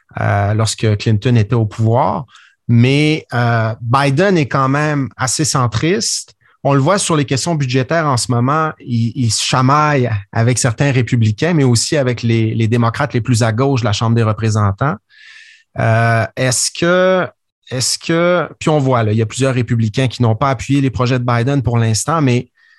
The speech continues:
est-ce que Biden est capable, lui,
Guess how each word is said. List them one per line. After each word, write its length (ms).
est-ce 160
que 120
Biden 460
est 80
capable, 800
lui, 480